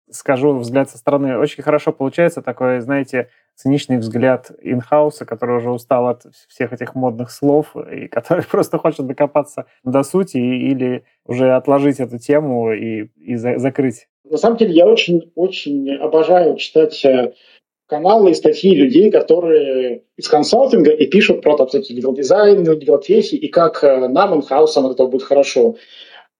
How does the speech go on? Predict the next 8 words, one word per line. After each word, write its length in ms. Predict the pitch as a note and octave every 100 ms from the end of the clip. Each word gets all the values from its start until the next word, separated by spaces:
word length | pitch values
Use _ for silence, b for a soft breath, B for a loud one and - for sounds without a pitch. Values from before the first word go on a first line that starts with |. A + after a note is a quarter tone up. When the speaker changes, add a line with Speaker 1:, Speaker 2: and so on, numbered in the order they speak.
| _
Speaker 2:
Я 240 | C3 G#3+ A3+
читаю 360 | - G3 F3+
эти 140 | D#3+ D#3
каналы 460 | E3+ D#3+ E3+ D3
и 20 | C3+
статьи, 800 | - D3+ - D#3+ C#3 C3 A#2 - _ _ -
не 120 | C#3
будем 540 | D3+ D3 A#2+ A#2 A#2